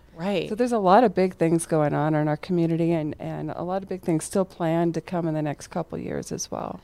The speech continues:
Speaker 1: And that kind of leads me to my next question, which is, you know, what would you say are your biggest –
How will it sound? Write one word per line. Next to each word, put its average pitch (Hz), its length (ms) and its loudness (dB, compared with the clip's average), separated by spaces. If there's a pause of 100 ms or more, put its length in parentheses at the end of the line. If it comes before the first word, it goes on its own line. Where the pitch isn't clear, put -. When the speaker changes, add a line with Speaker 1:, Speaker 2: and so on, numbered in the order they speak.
(120)
Speaker 1:
And 240 160 2
that 302 140 4
kind 285 160 -2
of 214 100 -4
leads 185 300 -2
me 185 260 -2
to - 180 -16
my 170 120 -2
next 175 260 -6
question, 175 400 -6
which 170 200 -2
is, 170 420 -2
you 196 120 -4
know, 175 120 -2
what 240 480 0
would 190 240 2
you 190 140 0
say 160 520 0
are 165 180 0
your 160 240 -4
biggest – 156 920 -4